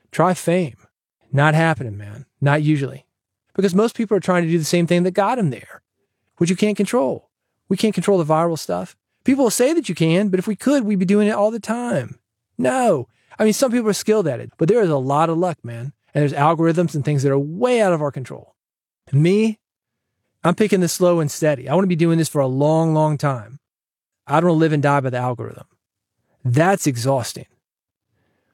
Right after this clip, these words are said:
You know that show, The Bachelor? <laughs>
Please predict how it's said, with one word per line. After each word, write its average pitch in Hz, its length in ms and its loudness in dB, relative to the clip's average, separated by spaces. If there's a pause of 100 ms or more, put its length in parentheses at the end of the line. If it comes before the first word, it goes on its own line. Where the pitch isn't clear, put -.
(880)
You 170 140 -2
know 175 120 2
that 175 140 2
show, 180 280 2
The 156 100 -6
Bachelor? 156 580 -2
<laughs> - 1040 -20